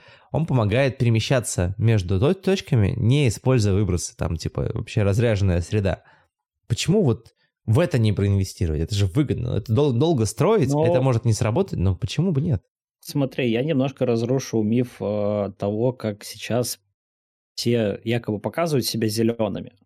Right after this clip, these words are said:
Speaker 2: да. Вот электромобиль, например. Сейчас все говорят, что это очень классная вещь, как, как альтернативный
Speaker 1: Я б
Speaker 2: вариант,
Speaker 1: купил.
Speaker 2: э. Ну, я б тоже попользовался бы им. Но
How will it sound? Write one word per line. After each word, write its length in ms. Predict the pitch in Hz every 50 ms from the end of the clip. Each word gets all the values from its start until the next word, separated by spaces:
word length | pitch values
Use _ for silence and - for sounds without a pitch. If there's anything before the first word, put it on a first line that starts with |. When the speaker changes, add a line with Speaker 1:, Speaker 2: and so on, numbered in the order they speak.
| _ -
Speaker 2:
да. 320 | 101 95 98 98 113 123 - _ - - - _
Вот 180 | - 113 110 120
электромобиль, 640 | 117 135 123 - - 117 113 117 113 110 113 107
например. 480 | 101 92 - - - 95 87 85 85 - _ -
Сейчас 260 | - - 104 98 -
все 400 | - - - 117 131 143 135 131
говорят, 380 | 120 107 104 104 110 110 110
что 160 | - - - 104
это 280 | 104 101 - 98 98
очень 500 | 92 90 101 107 110 - - 110 107 98
классная 580 | - - - 98 101 101 101 - - - - 98
вещь, 280 | 101 101 107 110 -
как, 160 | - - 98 -
как 180 | - 98 -
альтернативный 680 | 104 101 - 107 104 101 92 - - 117 110 110 104 101
Speaker 1:
Я 140 | 110 123 -
б 60 | 95
Speaker 2:
вариант, 20 | 101
Speaker 1:
купил. 420 | 208 127 95 - 98 87 92 95
Speaker 2:
э. 120 | 92 92 - _ - - - _ _ _ _ _ _ _ _ _ _ _ _ _ _ _ -
Ну, 180 | 98 104 101 95 -
я 120 | - 113 110
б 40 | -
тоже 240 | - 143 131 123 107
попользовался 680 | - 113 101 - 113 104 104 101 90 92 92 - -
бы 160 | 101 101 98 95
им. 120 | 95 -
Но 400 | 110 127 139 151 135 - - -